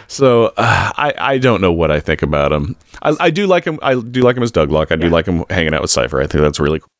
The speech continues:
Speaker 1: I think, uh, one of the problems I got tired of was that, "Oh, now it's Warlock's dad," and it's the whole technical thing.
Speaker 2: Yeah, it, it can get a little deep with some of the, the, some of that extra stuff, but
Speaker 1: Yeah.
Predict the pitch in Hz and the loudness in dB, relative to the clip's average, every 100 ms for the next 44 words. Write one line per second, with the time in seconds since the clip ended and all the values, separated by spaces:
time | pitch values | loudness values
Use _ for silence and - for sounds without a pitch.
0 | _ 139 135 - 226 - _ 175 165 131 | _ -6 -4 -4 -6 -8 _ -2 2 4
1 | 123 123 - 110 104 92 92 - 87 85 | 4 2 0 0 2 2 0 -2 -4 0
2 | 87 90 85 82 - 92 82 - 87 82 | 0 0 0 -2 0 2 4 2 -4 -4
3 | 139 165 123 101 117 - 107 110 104 98 | 0 2 2 2 0 0 2 4 2 0
4 | 87 95 92 87 85 78 - 87 82 80 | -2 0 0 -2 -4 -6 -2 2 2 0
5 | - 82 - 85 - 76 80 78 - 190 | -2 -4 -2 -2 -2 -4 -4 -6 -8 -10
6 | 247 - - _ - 226 240 214 180 156 | -10 -16 -20 _ -8 -4 0 2 4 2
7 | 143 113 135 147 135 127 117 107 110 - | 0 2 4 4 4 2 2 4 2 0
8 | 110 95 87 _ _ - - 135 117 117 | 0 0 -2 _ _ -8 -2 0 0 -2
9 | - 143 - 135 - 120 73 | -2 -4 2 0 2 0 0